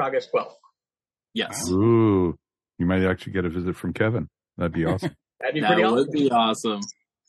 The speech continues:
Speaker 2: I just actually saw Kevin, uh, literally last weekend at, uh, Dallas Fan Expo.
Speaker 4: Oh, nice.
Speaker 2: Yeah,
Speaker 4: That's right, he
Speaker 2: really
Speaker 4: was
Speaker 2: nice
Speaker 4: there.
Speaker 2: guy. Him
Speaker 4: Right.
Speaker 2: and Jason Mewes and all of them, they were all together. They did, like, a whole, uh,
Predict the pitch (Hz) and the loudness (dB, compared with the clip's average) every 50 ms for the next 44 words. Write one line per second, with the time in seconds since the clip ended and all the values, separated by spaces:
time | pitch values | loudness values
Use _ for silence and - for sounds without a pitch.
0 | _ _ _ _ _ _ _ - - - - - - - - - - - - - | _ _ _ _ _ _ _ -20 -20 -20 -20 -20 -20 -20 -20 -20 -20 -20 -20 -16
1 | - - 110 113 113 127 143 135 139 147 139 139 139 - - 147 143 135 - 156 | -10 -6 -4 -2 0 0 0 0 2 0 0 0 -2 -2 0 -2 0 0 2 2
2 | 147 151 151 143 - - 147 147 139 135 139 139 139 139 135 127 123 127 127 127 | 4 4 2 0 -2 -4 -4 -4 -4 -4 -6 -4 -4 -4 -4 -2 -2 -2 -2 -2
3 | 123 123 120 120 131 139 147 151 147 143 143 143 143 127 131 139 143 143 139 - | -4 -4 -4 -4 -4 -4 -4 -4 -4 -4 -4 -4 -4 -4 -4 -4 -4 -6 -8 -10
4 | - 143 160 165 - 131 123 123 123 120 120 117 120 120 120 117 110 - 104 110 | -12 -12 -10 -8 -8 -6 -6 -4 -4 -4 -4 -4 -4 -4 -4 -6 -8 -10 -8 -6
5 | 131 143 139 - - - 117 123 143 147 123 - - - - - - - - - | -6 -6 -6 -8 -10 -12 -10 -10 -10 -10 -12 -14 -18 -20 -20 -18 -18 -18 -18 -18
6 | - _ _ _ _ _ _ _ _ - - 113 107 80 76 87 104 101 76 - | -20 _ _ _ _ _ _ _ _ -2 0 2 2 2 2 2 0 0 -2 -4
7 | - - - - _ _ _ _ _ _ _ _ - 110 101 - - - 117 123 | -8 -16 -18 -20 _ _ _ _ _ _ _ _ -10 -10 -10 -10 -10 -16 -10 -4
8 | - 143 135 123 120 117 101 92 95 98 95 92 92 87 - - _ _ _ _ | 0 2 2 4 4 4 2 2 0 -2 -2 -2 -4 -4 -6 -12 _ _ _ _
9 | _ _ _ _ _ _ _ _ _ _ _ _ _ _ _ _ _ _ _ _ | _ _ _ _ _ _ _ _ _ _ _ _ _ _ _ _ _ _ _ _
10 | _ _ - 131 131 135 127 117 107 104 104 98 - 120 123 127 123 - 113 107 | _ _ -4 -2 0 2 0 0 0 -2 -6 -4 -2 0 0 0 -2 -4 -6 -6
11 | 107 117 123 123 123 123 120 113 107 98 101 110 113 110 110 110 110 110 110 110 | -4 -4 -2 -2 -2 -2 -4 -6 -6 -6 -6 -4 -4 -4 -4 -4 -4 -4 -4 -4
12 | 110 110 110 107 107 107 107 113 117 110 107 - - 107 117 117 117 117 117 117 | -4 -4 -4 -4 -4 -2 0 0 0 0 -2 -4 -8 -4 -2 -2 -2 -2 -2 -2
13 | 110 107 110 104 110 110 107 110 113 110 - 110 107 - 127 127 123 123 123 123 | -2 -4 -4 -4 -4 -4 -4 -4 -6 -6 -4 -6 -8 -4 -2 0 0 2 0 0
14 | 117 117 117 113 113 113 110 107 | -2 -4 -4 -4 -4 -4 -6 -6